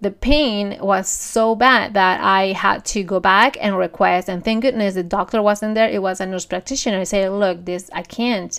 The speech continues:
deal with this, and nothing is helping. Can I see a chiropractor?" And finally, she gave me the permission.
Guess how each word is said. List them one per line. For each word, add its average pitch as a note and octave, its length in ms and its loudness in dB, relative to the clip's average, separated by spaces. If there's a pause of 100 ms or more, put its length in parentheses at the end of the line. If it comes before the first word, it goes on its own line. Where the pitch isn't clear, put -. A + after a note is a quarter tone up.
deal G3+ 240 -4
with F#3 120 -6
this, E3+ 320 -4
and F#3 360 -6
nothing F#3 420 -2
is - 120 -10
helping. - 560 -6 (480)
Can G3+ 160 0
I F3+ 120 -4
see - 180 -4
a F#3 40 -2
chiropractor?" F#3+ 760 -2
And F3+ 180 -8
finally, G3+ 400 -2
she F#3 320 -6
gave F#3+ 240 -2
me G#3+ 80 -2
the A#3 100 -2
permission. G3+ 760 -2